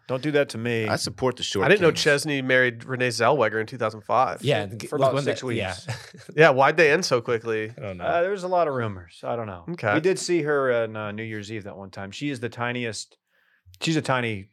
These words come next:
Speaker 1: tiny gal.
Speaker 3: I believe it. I
Speaker 1: Yeah.
Speaker 3: believe it. Shout out to Renee Zellweger. All-time last name.
Speaker 2: Kenny Chesney just doesn't like sleeves much.
Speaker 4: No.
Speaker 1: He's, he
Speaker 3: Why
Speaker 1: looks
Speaker 3: would
Speaker 1: like
Speaker 3: you?
Speaker 1: he just does arms.
Speaker 3: Why would you?
Speaker 2: I don't
Speaker 3: You're Ch-, Kenny Chesney.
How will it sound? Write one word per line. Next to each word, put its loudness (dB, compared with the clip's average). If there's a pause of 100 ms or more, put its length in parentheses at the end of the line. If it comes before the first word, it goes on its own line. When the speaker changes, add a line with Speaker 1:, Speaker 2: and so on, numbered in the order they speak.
Speaker 1:
tiny -2
gal. -10 (640)
Speaker 3:
I -2
believe 4
it. -6 (340)
I -10
Speaker 1:
Yeah. -8
Speaker 3:
believe 2
it. -4 (200)
Shout 2
out 4
to -4
Renee 0
Zellweger. -2 (920)
All-time 2
last -2
name. -2
Speaker 2:
Kenny -4
Chesney -2
just -8 (200)
doesn't 4
like -4
sleeves -8
much. -10 (220)
Speaker 4:
No. -2
Speaker 1:
He's, -2
he 0
Speaker 3:
Why 8
Speaker 1:
looks 4
Speaker 3:
would 8
Speaker 1:
like 4
Speaker 3:
you? -4
Speaker 1:
he -2
just -2
does 0
arms. -8
Speaker 3:
Why 4
would 0
you? -14 (600)
Speaker 2:
I -4
don't 0
Speaker 3:
You're -8
Ch-, -6
Kenny 0
Chesney. -2